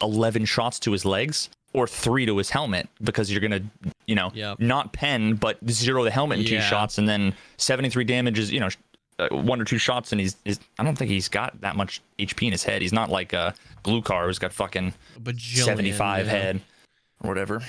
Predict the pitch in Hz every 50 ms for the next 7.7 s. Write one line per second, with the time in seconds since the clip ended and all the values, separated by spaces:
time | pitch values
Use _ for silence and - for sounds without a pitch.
0 | - - - - - 104 - - - 104 104 110 107 - _ _ - 127 135 143
1 | - - 107 101 107 104 101 98 98 107 123 123 - _ _ _ _ _ _ _
2 | _ _ - 339 370 359 302 - - _ _ _ _ _ _ _ _ - 110 113
3 | - 113 107 - - 110 101 98 101 104 - _ _ _ _ _ _ _ _ _
4 | _ _ _ _ _ _ _ - 139 147 147 139 127 113 - - - - - -
5 | - - - _ - - - - 151 180 220 269 247 160 117 127 127 143 196 -
6 | 151 127 117 117 113 107 117 117 113 104 127 123 123 135 156 160 - 165 151 131
7 | 151 143 139 131 120 120 123 123 123 120 120 120 117 117